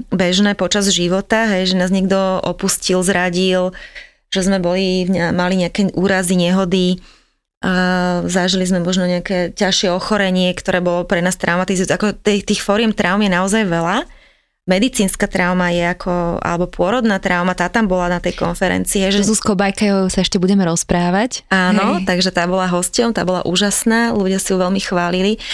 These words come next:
Speaker 1: a ona je vlastne terapeutkou toho somatic
Speaker 2: Mhm.
Speaker 1: experiencing prístupu. Potom sme tam mali Zaru Kromkovú, trans, e, ženu, ktorá, e,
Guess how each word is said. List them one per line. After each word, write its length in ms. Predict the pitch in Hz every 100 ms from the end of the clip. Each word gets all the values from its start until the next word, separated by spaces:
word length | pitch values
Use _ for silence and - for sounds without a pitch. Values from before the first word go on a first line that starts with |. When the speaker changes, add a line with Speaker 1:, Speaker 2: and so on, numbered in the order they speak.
| -
Speaker 1:
a 140 | - -
ona 180 | 226
je 80 | 247
vlastne 300 | 190 196 220
terapeutkou 720 | - 190 190 185 185 - 202 190 185
toho 260 | - - 190
somatic 440 | - 190 180 196
Speaker 2:
Mhm. 60 | 180
Speaker 1:
experiencing 640 | 208 196 202 180 180 190
prístupu. 720 | 185 - 180 - 185 - 190 - - - _ _
Potom 220 | 196 196
sme 240 | 190 196
tam 180 | 185 190
mali 540 | 185 185 185 185 180 175
Zaru 280 | 175 185 196
Kromkovú, 920 | 220 220 208 208 214 190 190 190 190
trans, 560 | - 185 180 185 190 -
e, 40 | - 175 170
ženu, 500 | 175 170 190 262 - - _ _ _
ktorá, 400 | - 196 185 180 180
e, 60 | 175